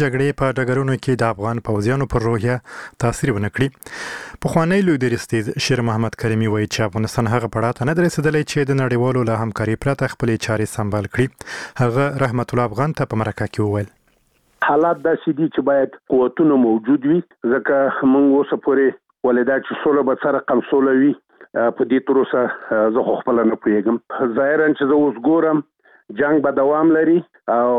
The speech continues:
Speaker 2: غیر له هغې نه نور په داخل کې موږ مشکلات لرو. اه، د دې مشکلاتو د مخنیوي په خاطر، د دښمن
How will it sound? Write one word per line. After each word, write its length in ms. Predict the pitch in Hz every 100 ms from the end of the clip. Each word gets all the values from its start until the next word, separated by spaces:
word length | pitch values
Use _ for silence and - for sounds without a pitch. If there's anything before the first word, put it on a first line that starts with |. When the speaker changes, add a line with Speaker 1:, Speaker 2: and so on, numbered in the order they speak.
| 120
Speaker 2:
غیر 220 | 127 151
له 100 | 151
هغې 180 | 151 156 151
نه 80 | 143
نور 180 | 139 147 -
په 60 | 131
داخل 420 | 117 113 - 170 175
کې 160 | - 143
موږ 120 | 143 135
مشکلات 540 | 123 - 123 135 135 135
لرو. 220 | 120 127 139
اه، 460 | - _ - 117 113
د 120 | 120
دې 100 | 151 156
مشکلاتو 640 | 139 - 139 147 143 147 143 139 117
د 160 | 117 113 117
مخنیوي 500 | 117 117 117 127 170
په 200 | - 156
خاطر، 340 | 139 - 160 160 _ -
د 80 | 120 117
دښمن 480 | 113 147 151 147